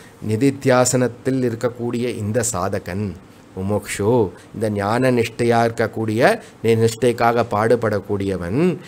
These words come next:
இப்படி எங்கெல்லாம் அகங்காரம் மமகாரம் ஆதிக்கமாக அதுல எங்கெல்லாம் அப்செஷன் ஆகக்கூடிய ஏற்படுற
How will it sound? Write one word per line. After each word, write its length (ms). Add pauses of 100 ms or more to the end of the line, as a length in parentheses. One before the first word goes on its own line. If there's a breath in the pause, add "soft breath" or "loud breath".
(220 loud breath)
இப்படி 720 (200 loud breath)
எங்கெல்லாம் 640
அகங்காரம் 760
மமகாரம் 720
ஆதிக்கமாக 1120 (280 loud breath)
அதுல 360
எங்கெல்லாம் 540
அப்செஷன் 560
ஆகக்கூடிய 720
ஏற்படுற 800